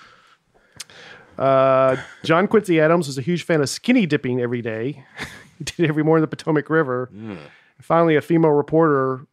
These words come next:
Speaker 1: knew it and s-, and sat on his clothes until he granted her an interview.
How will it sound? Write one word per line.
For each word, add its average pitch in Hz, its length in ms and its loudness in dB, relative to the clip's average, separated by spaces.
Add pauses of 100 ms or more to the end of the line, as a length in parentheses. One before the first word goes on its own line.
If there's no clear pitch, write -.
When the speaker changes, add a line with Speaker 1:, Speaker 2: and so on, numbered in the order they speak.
(200)
Speaker 1:
knew 156 320 4
it 143 240 -2
and 127 440 -4
s-, - 220 -10 (320)
and 143 160 -2
sat 165 220 2
on 160 100 4
his 147 100 2
clothes 156 360 2
until 135 180 -8
he 131 80 -4
granted 135 300 -2
her 131 120 -2
an 120 120 -6
interview. 123 420 -6